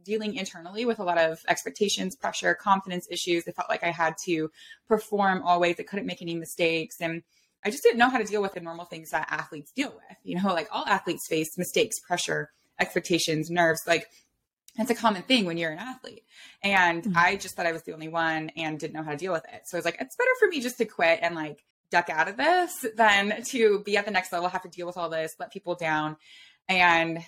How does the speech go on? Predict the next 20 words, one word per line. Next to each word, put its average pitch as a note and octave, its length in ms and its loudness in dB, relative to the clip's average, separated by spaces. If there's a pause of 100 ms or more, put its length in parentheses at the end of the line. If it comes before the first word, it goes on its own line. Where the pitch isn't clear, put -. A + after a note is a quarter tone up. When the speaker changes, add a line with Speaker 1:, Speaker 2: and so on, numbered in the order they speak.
(220)
Speaker 1:
so - 160 -20
I D#3+ 80 -20
did. A3 260 -8 (360)
<laughs> - 180 0
Um, C4 320 6
Speaker 2:
Well, F#4+ 200 8
Speaker 1:
now G#3 200 8
Speaker 2:
that D#4+ 280 8
Speaker 1:
you're B3 100 2
like, A#3+ 200 4
"Wait, F#4 260 4
but C4 100 2
you D4 100 -4
played E4+ 200 2
in E4+ 80 -2
college. C#4+ 300 0
How C#4+ 100 -4
did C4+ 80 -2
this - 100 -6
happen?" C4+ 400 2